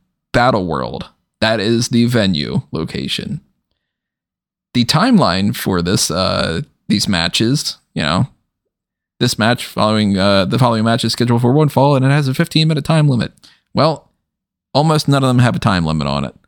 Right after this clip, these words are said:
A few of them do for a particular reason. But the reason why is because this has what the comics industry calls the sliding time scale, where age does not factor in. That's why you can have decades worth of characters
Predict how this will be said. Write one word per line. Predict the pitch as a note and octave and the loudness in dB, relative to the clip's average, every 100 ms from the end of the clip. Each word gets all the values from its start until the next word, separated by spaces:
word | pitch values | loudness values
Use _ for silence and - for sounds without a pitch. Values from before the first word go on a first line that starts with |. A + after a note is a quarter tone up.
| _ | _
A | - | -8
few | - F3+ | 2 2
of | |
them | D3 C#3+ | 4 2
do | C3+ D3 D#3+ | 2 2 0
for | - G#2 | -2 -4
a | |
particular | - A2 E2+ D#2 | -2 -2 -2 -4
reason. | C#2 C#2 A#1 - - - _ | -4 -6 -10 -10 -16 -20 _
But | - A2 | -4 0
the | |
reason | C#3 C#3 C3+ | 2 2 2
why | C#3+ | 2
is | C#3 | 0
because | A#2 C3+ B2+ A2+ | 0 0 0 0
this | C#3+ - | 0 0
has | C3+ C#3+ C3 | 0 0 0
what | B2 - | -2 0
the | A#2 | 0
comics | B2 B2+ A#2+ - - | 2 2 0 -4 -4
industry | B2+ C3 - B2 | -2 0 0 -2
calls | - A#2+ A#2 B2+ | 2 2 2 0
the | G2+ - | 0 0
sliding | - C3 D3 D#3+ D#3 C3 | -2 0 2 2 2 0
time | - C3+ B2+ B2+ | 0 2 4 2
scale, | - - C#2+ A1 C2 - _ _ _ _ - | 0 -4 -4 -4 -6 -10 _ _ _ _ -2
where | G2 F#2+ F#2 G2 - _ - | 0 2 2 0 -2 _ 0
age | B2+ C#3 D3+ C#3 G2 - | 2 4 2 0 -2 -2
does | G2 - | -2 0
not | G#2 A#2+ G2+ | 2 2 0
factor | A#2 A2+ - G#2 D#2+ | 0 -2 -2 -2 -2
in. | D2 | -2
That's | D#2+ - | -4 -2
why | G#2 | -2
you | E2+ | 0
can | - | 0
have | A#2 F#2 - _ _ _ - | 2 0 -4 _ _ _ -4
decades | A#2 - G#2 G2 F2+ F2+ | -2 0 0 0 0 -2
worth | F#2+ F#2+ | 0 0
of | - | -2
characters | - F#2+ F2+ - F2 F2 - | -2 0 0 -2 -2 0 -4